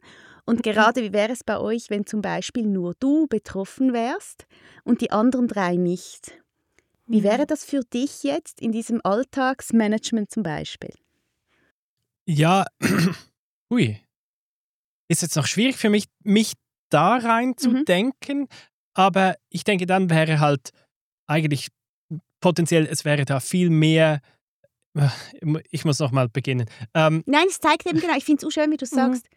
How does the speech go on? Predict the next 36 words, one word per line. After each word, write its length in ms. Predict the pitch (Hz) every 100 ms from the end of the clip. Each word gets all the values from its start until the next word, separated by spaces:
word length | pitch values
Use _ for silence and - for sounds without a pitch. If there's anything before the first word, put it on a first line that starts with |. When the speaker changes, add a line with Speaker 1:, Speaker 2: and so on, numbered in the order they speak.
| _
Speaker 1:
bleib 260 | 254 254 -
bei 100 | 320
dem, 220 | 330 269
weil 160 | 214 226 _ _
Speaker 3:
Ja. 240 | 160 175 214 -
Speaker 1:
es 140 | 262
zeigt 300 | 254 254 -
eben, 140 | 302 247
wie 60 |
schwierig 460 | 226 233 294 302 -
das 160 | 254 -
dieses 220 | 226 220
Speaker 2:
Mhm. 60 | 208
Speaker 1:
Umdenken 420 | 214 202 208 208
ist. 180 | 175 233 185
Speaker 3:
Es 140 | 190
ist 240 | 233 160
wirklich 360 | 175 247 - 254
schwierig. 480 | - 208 277 - 170
Ich 140 | 208
denke, 260 | 233 226 202
ich 220 | 233 -
würde 220 | 226 190
halt 220 | 160 151 156
dann 220 | 139 127 - _ _ _
noch 340 | 151 151 160 131
viel 340 | - 196 185
mehr, 360 | 160 160 214 220
also 200 | 160 156 - _ _
verhältnismäßig 880 | 151 190 220 240 - 208 180 190 -
viel 300 | - 196 185
mehr 320 | 170 165 160 156
Lebensmittel 720 | 160 160 160 160 147 147 143
sehen 420 | - 156 165 160
und 260 | 151 131 -
antreffen, 720 | 139 143 - 147 - 151 143